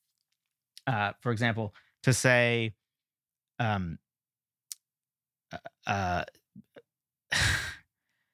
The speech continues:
"Your words are like a leaf," or "Your words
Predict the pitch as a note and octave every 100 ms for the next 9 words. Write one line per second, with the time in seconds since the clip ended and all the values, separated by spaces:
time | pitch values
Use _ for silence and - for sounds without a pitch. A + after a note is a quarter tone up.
0 | _ _ _ _ _ _ _ _ _ -
1 | B2 C3+ C3 A#2+ C#3+ D#3+ D#3 B2 B2 B2
2 | A2+ C3+ C3 - C3 A#2+ A2 A2 F2+ -
3 | - - _ _ _ C3+ B2+ B2 B2 A#2
4 | A#2+ C3 C3+ B2+